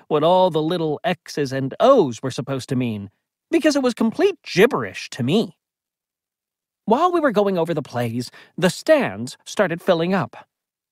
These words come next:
I was nervous to play in front of a crowd, but it turns out I didn't need to worry about it, because when Coach Patel put in his starting lineup, I wasn't in it.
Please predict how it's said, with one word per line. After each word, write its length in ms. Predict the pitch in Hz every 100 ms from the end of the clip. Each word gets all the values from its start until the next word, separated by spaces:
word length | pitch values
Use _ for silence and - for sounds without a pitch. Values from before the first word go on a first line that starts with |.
| _
I 140 | - 254
was 160 | 214
nervous 340 | 160 214 262 160
to 100 | 143
play 180 | - 156
in 120 | 143
front 200 | 175 143
of 80 | 120
a 60 |
crowd, 520 | - 233 175 120 151 175 _ _ _ -
but 100 | 180
it 100 | -
turns 280 | 311 330
out 280 | 269 277 294 - _ _ _ -
I 260 | 311 339 330
didn't 240 | 311 269
need 160 | 233 233
to 80 | 262
worry 280 | 247 139
about 260 | 104 113 104
it, 160 | 104 - _ _ _ _ _
because 300 | 175 165 185
when 160 | 175 175
Coach 300 | - 269 -
Patel 320 | 196 202 247
put 180 | - 196
in 140 | 214
his 160 | 208 196
starting 380 | - 208 202 185
lineup, 420 | 175 247 403 - - _ _ _ _
I 280 | 196 311 320
wasn't 380 | 285 208 202 240
in 180 | - 107
it. 160 | 101